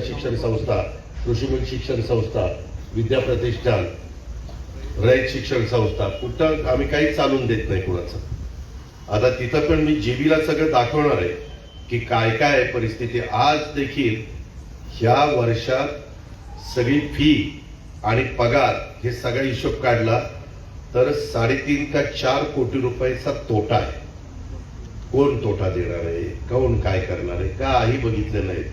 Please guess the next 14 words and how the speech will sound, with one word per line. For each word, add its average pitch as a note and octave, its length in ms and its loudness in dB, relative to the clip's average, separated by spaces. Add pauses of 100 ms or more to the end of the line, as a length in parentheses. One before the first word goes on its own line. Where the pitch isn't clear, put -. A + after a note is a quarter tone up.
(300)
आपलं - 260 4
वाढत A2 400 4
चाललंय. A2 320 2 (360)
बँकेचंही D#3+ 580 4
केशवराव E3 480 2
खर्च D3+ 400 0
काढले, G2+ 300 -2 (840)
ब-, G#2 340 0
पीडीसीसीचं. A#2+ 680 0 (720)
पूर्वीच F#3+ 380 2
ना, - 60 -2
पूर्वी - 440 0
म्हणजे E4+ 240 4
आता - 200 0